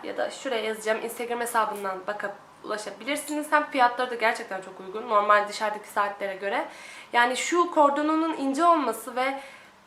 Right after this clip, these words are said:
ekranının büyüklüğünü ben, e, çok beğendim. Her kombinimde gerçekten çok güzel bir şekilde uyuyor. Hiç sırıtmıyor.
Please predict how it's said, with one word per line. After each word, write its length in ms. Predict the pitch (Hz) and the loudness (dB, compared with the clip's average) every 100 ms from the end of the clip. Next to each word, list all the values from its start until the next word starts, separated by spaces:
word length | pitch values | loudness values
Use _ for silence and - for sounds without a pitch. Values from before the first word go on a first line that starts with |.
| _ - | _ -4
ekranının 680 | 233 - 285 294 294 285 | -2 2 2 2 0 -2
büyüklüğünü 680 | 233 247 - 277 285 294 277 | -2 -6 -6 -4 0 0 4
ben, 240 | 233 202 - | 4 4 -4
e, 200 | 190 190 | -6 -6
çok 260 | 226 220 | -8 -4
beğendim. 480 | 208 196 196 262 359 - - | -2 -2 -2 -2 -2 -4 -6
Her 340 | 254 349 359 | 6 6 6
kombinimde 760 | 349 294 269 254 240 302 370 - - - | 4 2 2 -2 2 4 4 0 -14 0
gerçekten 480 | 294 294 285 294 302 | 2 2 4 4 4
çok 260 | 285 - | 0 -6
güzel 300 | 233 254 254 | 2 6 6
bir 40 | - | 4
şekilde 280 | 240 208 | -8 -6
uyuyor. 380 | 185 262 277 294 | -6 -4 -2 -2
Hiç 140 | 262 - | -4 -8
sırıtmıyor. 880 | - 254 294 - - 214 240 359 | -8 -6 -6 -8 -6 0 2 2